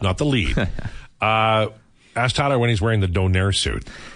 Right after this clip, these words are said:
Speaker 2: So right now on the Oilers Nation YouTube, we are at sixteen thousand subscribers, and the deal is,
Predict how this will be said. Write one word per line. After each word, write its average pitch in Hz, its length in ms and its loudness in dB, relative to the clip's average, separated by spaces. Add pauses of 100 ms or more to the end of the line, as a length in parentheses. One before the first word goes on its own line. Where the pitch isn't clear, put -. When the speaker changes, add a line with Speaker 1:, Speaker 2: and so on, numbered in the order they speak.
(160)
Speaker 2:
So 127 440 0
right 135 220 0
now 143 280 2
on 113 220 2
the 107 100 2
Oilers 107 380 2
Nation 104 400 0
YouTube, 92 680 0
we 104 220 2
are 95 220 2
at 90 300 0
sixteen - 880 -2
thousand 147 580 0
subscribers, 110 1000 -2
and 104 260 0
the 95 60 0
deal 123 380 0
is, 104 440 2